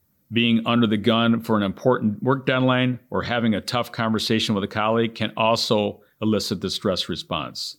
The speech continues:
Most people and organizations believe stress is out of their control.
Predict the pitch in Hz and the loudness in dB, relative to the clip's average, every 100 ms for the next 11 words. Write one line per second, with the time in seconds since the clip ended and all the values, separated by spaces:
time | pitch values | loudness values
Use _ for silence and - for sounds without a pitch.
0 | _ _ _ _ _ _ _ _ _ 117 | _ _ _ _ _ _ _ _ _ 2
1 | 127 175 - 143 127 127 131 139 117 120 | 6 4 4 2 4 4 2 2 4 4
2 | 123 104 117 117 120 110 117 110 107 - | 4 4 2 2 2 2 2 2 2 2
3 | 120 110 107 107 98 92 95 87 95 80 | 2 2 0 0 0 -2 -4 -4 -4 -4
4 | - | -8